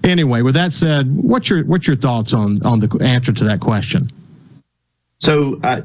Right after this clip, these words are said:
Speaker 2: I, you know, you're exactly right. I mean, if you get back into looking at, at high fence operations, especially around the country where, where we're breeding cervids, whether it be elk or deer, yeah, we're seeing a, a, a,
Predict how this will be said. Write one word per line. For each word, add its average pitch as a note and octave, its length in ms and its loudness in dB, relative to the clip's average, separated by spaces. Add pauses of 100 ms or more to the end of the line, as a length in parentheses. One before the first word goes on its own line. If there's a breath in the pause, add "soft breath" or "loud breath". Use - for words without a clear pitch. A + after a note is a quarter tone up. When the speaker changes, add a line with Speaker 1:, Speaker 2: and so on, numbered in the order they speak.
(120)
Speaker 2:
I, B2+ 200 -2 (300)
you C3+ 100 0
know, F#2 80 2
you're G#2+ 260 2
exactly B2+ 340 -2
right. A2 280 0
I F#2+ 60 0
mean, G#2 160 2
if G#2+ 160 0
you C3+ 80 4
get C3+ 220 0
back A#2+ 260 0
into A2 380 0
looking A2+ 500 0
at, G#2 300 2 (240)
at G#2 180 2
high A#2 240 0
fence A#2+ 300 -2
operations, A2+ 680 2
especially A#2 680 0
around A#2 260 2
the A2 80 0
country A2+ 380 0
where, G#2 420 2 (400 loud breath)
where A#2+ 140 2
we're A2+ 160 2
breeding A#2+ 340 2
cervids, B2 600 0
whether A2+ 220 2
it G#2+ 100 0
be A2 220 0
elk B2 300 0
or G#2+ 80 0
deer, A2+ 500 0 (360 loud breath)
yeah, F3+ 140 2
we're C3 180 0
seeing C#3 320 0
a, B2 280 -2
a, - 540 -4
a, B2+ 40 0